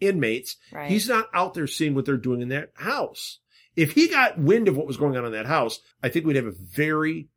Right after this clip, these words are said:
Speaker 1: different story playing out.
Speaker 2: Absolutely.
Speaker 1: But I think because Piscatella is their direct boss, when this breaks bad,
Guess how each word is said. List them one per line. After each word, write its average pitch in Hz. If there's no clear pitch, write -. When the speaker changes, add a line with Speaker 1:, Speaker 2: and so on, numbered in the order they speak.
Speaker 1:
different 147
story 180
playing 85
out. 62
Speaker 2:
Absolutely. 160
Speaker 1:
But 143
I 151
think 156
because 208
Piscatella 160
is 131
their 143
direct 127
boss, 104
when 131
this 151
breaks 156
bad, 135